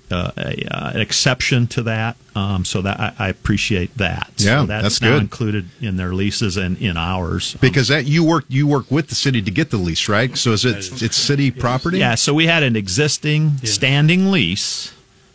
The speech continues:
Speaker 1: that the executive order would have put in
Speaker 2: Right,
Speaker 1: jeopardy.
Speaker 2: right.
Speaker 1: And so I, I, I don't know how that all came to be. It's not my place, but, um, fortunately for us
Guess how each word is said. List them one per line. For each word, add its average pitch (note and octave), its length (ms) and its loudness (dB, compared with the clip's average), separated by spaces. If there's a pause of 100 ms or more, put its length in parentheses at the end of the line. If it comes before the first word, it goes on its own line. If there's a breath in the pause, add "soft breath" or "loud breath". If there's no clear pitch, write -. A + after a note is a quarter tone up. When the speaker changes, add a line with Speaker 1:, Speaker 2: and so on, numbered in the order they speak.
(100)
Speaker 1:
that G#2+ 200 -2
the A2 100 2
executive G#2 520 0
order G#2 360 2
would F#2+ 180 2
have F#2 160 -2 (100)
put F#2 220 -2 (100)
in E2+ 160 2
Speaker 2:
Right, G2 140 2
Speaker 1:
jeopardy. G#2 480 -2
Speaker 2:
right. F#2+ 140 0
Speaker 1:
And G2 120 2
so F#2+ 380 0
I, G#2+ 220 -2
I, A2+ 80 -4 (180)
I G2+ 40 -2
don't G2+ 180 -2
know G2 260 0 (560)
how G2+ 220 -2
that G2 160 0
all G2 120 0
came G2+ 280 -2
to F#2 80 -2
be. G2+ 340 0 (480 loud breath)
It's - 240 -6
not F#2+ 100 -4
my F2 120 0
place, A2+ 500 0
but, - 300 -6 (520 loud breath)
um, F2+ 460 0
fortunately G#2+ 540 0
for F#2+ 240 -2
us G2 400 -2